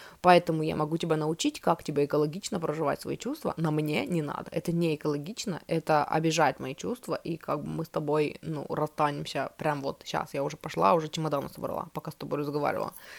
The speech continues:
То есть вот до такой степени. Дальше. Следующий пункт. Наверное, это будет последний пункт на сегодня. Э,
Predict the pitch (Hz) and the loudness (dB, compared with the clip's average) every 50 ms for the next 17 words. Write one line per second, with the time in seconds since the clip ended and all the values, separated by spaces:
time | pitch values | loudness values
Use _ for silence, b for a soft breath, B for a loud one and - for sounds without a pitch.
0 | B B B B B B B B B _ - - 202 170 - 175 180 170 160 160 | B B B B B B B B B _ -4 -2 -2 2 6 6 6 8 6 4
1 | - 175 156 - 160 160 - - - - - - - 50 - - - _ _ - | 4 2 4 4 4 2 2 0 -2 -2 -2 -2 -6 -8 -10 -10 -14 _ _ -20
2 | - - - _ _ _ _ _ _ - - - _ - - - - - _ _ | -20 -20 -20 _ _ _ _ _ _ -20 -20 -20 _ -20 -20 -20 -20 -20 _ _
3 | _ _ _ - - - - _ _ 190 190 190 180 175 175 170 - 180 - - | _ _ _ -8 -8 -8 -8 _ _ 6 10 10 10 10 8 4 -2 -6 -10 -10
4 | _ _ _ _ _ _ _ _ _ - - - - 196 185 175 160 160 - - | _ _ _ _ _ _ _ _ _ -14 -12 -4 2 4 4 4 4 2 -4 -10
5 | 165 - 170 - 175 175 - - - - _ _ B B B B B B B B | -10 -10 -10 -10 -10 -12 -14 -18 -20 -20 _ _ B B B B B B B B
6 | B B B B B - 180 165 175 180 202 202 190 - 202 185 190 175 - - | B B B B B 2 6 8 8 8 8 4 2 2 2 0 0 0 0 -2
7 | 175 - 185 160 151 156 170 - - 160 - - - - - - - - 170 170 | 2 6 6 6 6 4 0 -4 -6 -6 -8 -8 -10 -10 -10 -8 -6 -4 2 4
8 | - - 320 294 208 170 - _ _ _ _ _ _ _ _ _ - - - - | 4 4 4 2 -2 -4 -8 _ _ _ _ _ _ _ _ _ -20 -10 -6 -4
9 | 190 190 190 185 185 185 185 185 185 180 180 180 180 185 185 185 190 | -2 0 0 0 -2 -2 -2 -2 -4 -4 -4 -6 -6 -6 -6 -8 -8